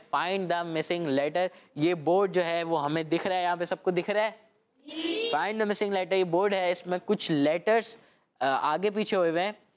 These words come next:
कुछ words लिखे हुए हैं जिसमें से कुछ letters missing है, और वो missing जो है वो यहाँ पर लगे हुए हैं सारे के सारे letters। तो जो भी बच्चा आएगा, जो भी टीम से आएगा, उन्होंने जो है पहले word को guess करना है कि कौन सा word हो सकता है वो,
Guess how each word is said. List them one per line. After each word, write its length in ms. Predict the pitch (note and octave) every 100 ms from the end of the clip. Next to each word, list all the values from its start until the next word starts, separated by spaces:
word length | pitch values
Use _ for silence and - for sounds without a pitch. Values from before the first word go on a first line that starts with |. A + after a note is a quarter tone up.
| _ _ _ F#3
कुछ 180 | G3+
words 320 | D#3 F#3+ A#3 G3+
लिखे 220 | F3+ G3+
हुए 120 | A3
हैं 80 | A#3
जिसमें 280 | G3 G3 G3+
से 100 | G#3+
कुछ 220 | G#3+ -
letters 460 | E3+ D#3+ E3+ G3+ E3+
missing 360 | D#3 D3 F3+ B2+
है, 140 | A2+ - - _ -
और 280 | C#3 E3 F3+
वो 300 | D3+ F#3+ A3+
missing 420 | G#3+ F3+ - G#3 G#3+
जो 60 |
है 140 | F3+ F3
वो 120 | F#3+
यहाँ 400 | E3 - - F3
पर 140 | E3 D3
लगे 280 | C3 A#2+ A#2+
हुए 80 |
हैं 60 | A#2+
सारे 280 | B2+ B2 A#2
के 80 | B2+
सारे 260 | B2+ A#2 A#2+
letters। 440 | A#2 A#2+ B2 B2+ - _ _ D#3+
तो 80 | E3+ F#3 F3 - -
जो 200 | D#3+ G#3
भी 140 | A3+
बच्चा 340 | G3+ F#3+ G3+ F#3+
आएगा, 400 | F3+ F#3 F3 F3
जो 180 | D3 D#3+
भी 100 | E3
टीम 240 | E3 F3+ F#3
से 120 | F3+
आएगा, 360 | C#3+ D3 D3+ - - -
उन्होंने 280 | E3+ F#3+ F#3
जो 100 | E3+
है 120 | E3
पहले 300 | E3 D#3 E3+
word 340 | E3 D3 F3 F3
को 160 | F#3 F3
guess 320 | D3+ F#3 -
करना 280 | F#3+ F3 F3+
है 80 |
कि 120 | D#3+ D#3+
कौन 240 | D#3 E3
सा 140 | E3+ D#3
word 240 | D3 D3+
हो 180 | C#3+ D3+
सकता 300 | G3+ F#3 F3+
है 60 | F3
वो, 240 | E3 E3